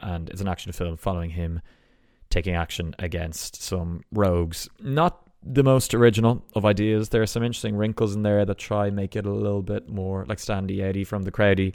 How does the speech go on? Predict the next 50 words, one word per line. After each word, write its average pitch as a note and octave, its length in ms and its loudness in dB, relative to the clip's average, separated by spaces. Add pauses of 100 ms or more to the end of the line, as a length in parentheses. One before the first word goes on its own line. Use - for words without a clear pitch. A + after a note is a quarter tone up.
(120)
but G2 240 6 (560)
this A2 280 -2
is F#2+ 320 -2
not F#2+ 240 -2
the F#2+ 140 -4
very F2+ 360 0
goodie. F2 380 -10 (400)
Why D3+ 640 2 (140)
John B2 260 0
Wick A2 200 2
is G2+ 80 -2
so G2 160 4
good F2+ 220 2
is F2+ 100 -2
on F#2+ 80 -2
two G2 260 -2
fl-, F2+ 300 -6
fronts. - 420 -4 (140)
All A2 120 6
the F#2+ 80 -2
John F2+ 180 2
Wicks, F2 220 -2
I F#2 40 -4
love F2 180 -2
them. F#2 120 -4
The - 80 -2
first - 500 -2 (180)
being G2+ 180 -2
the G2 60 0
action F2+ 360 -4
and F2 60 -6
the F2 40 -8
second F#2 380 -4
being F2 320 -4 (220)
the G#2 100 4
idea. F2 300 2 (100)
So F2+ 340 0 (220)
the A#2+ 80 8
action A2 220 4
is F#2 100 0
class. F#2+ 340 4
Obviously, G2 360 -4
this F#2 160 -4
kind G2 140 -4
of F#2 80 -4
gung G2+ 280 -2
fu F#2+ 320 0
thing, F#2 480 -2
it - 200 -8
was G2+ 280 -6